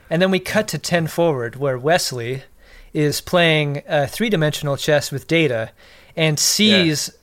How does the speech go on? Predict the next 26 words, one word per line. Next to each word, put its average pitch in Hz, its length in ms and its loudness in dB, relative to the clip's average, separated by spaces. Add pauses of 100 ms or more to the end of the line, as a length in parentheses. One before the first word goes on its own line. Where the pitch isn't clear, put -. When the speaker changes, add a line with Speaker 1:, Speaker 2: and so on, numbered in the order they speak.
(100)
Speaker 1:
like, 151 360 -2
the 156 100 0
smoking 175 680 0
ruin 147 560 0
that 156 180 2
was 156 280 2
Geordie 143 640 -2
walk 135 280 0
in. 123 320 -6 (560)
Speaker 2:
This 185 160 2
is 262 140 0
such 214 160 2
a 160 80 2
cool 170 240 2
shot, 143 420 2
too, 143 200 0
'cause 117 180 -4
they're, 123 160 2
like, 120 240 2 (420)
they're, 131 300 2
like, 123 260 2
playing 135 640 0
on 127 220 0
a 117 60 -2
table 120 580 -2 (420)
right 147 380 -2